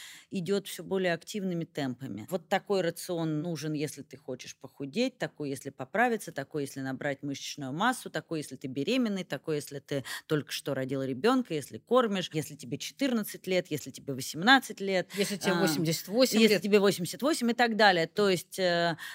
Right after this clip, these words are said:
Speaker 1: такое подразделение рационов, подбор компонентов под, э, отдельные группы населения, да. Это я молчу про чисто лечебное питание,
Speaker 2: Ну,
Speaker 1: про
Speaker 2: типа
Speaker 1: продукты,
Speaker 2: безлактозного,
Speaker 1: которые
Speaker 2: да. Персонализированное, это вот что все-таки?
Speaker 1: Это питание, которое подобрано в соответствии с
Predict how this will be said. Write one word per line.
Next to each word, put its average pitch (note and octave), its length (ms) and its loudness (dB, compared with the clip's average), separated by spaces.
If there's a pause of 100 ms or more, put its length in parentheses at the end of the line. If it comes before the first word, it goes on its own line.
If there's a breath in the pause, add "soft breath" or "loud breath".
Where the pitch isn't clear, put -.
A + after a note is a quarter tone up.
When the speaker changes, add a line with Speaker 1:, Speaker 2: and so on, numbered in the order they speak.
Speaker 1:
такое F#3+ 400 4
подразделение F#3+ 960 2
рационов, D4+ 720 0
подбор E3 880 0
компонентов F#3 840 -2
под, G#3+ 380 0
э, F3 380 2 (200 loud breath)
отдельные F3 560 2
группы E3 460 -2
населения, D#2 680 -6
да. A#3 220 0 (160 loud breath)
Это G#3 200 -2
я G#3 180 6
молчу F3 500 -2
про G3 340 0
чисто - 320 -10
лечебное D3 600 -4
питание, C4 500 0
Speaker 2:
Ну, D4 100 -6
Speaker 1:
про - 40 -10
Speaker 2:
типа A#3 140 0
Speaker 1:
продукты, G3 220 4
Speaker 2:
безлактозного, F3+ 680 2
Speaker 1:
которые E3 240 -2
Speaker 2:
да. - 100 -20
Персонализированное, A3 840 -2
это E3 120 -14
вот G3 120 -10
что - 240 -12
все-таки? - 500 -14
Speaker 1:
Это C#4 240 4
питание, G3 720 2
которое F#3+ 600 2
подобрано F3 680 0
в - 60 -8
соответствии D#3+ 1000 -2
с D#3+ 760 -2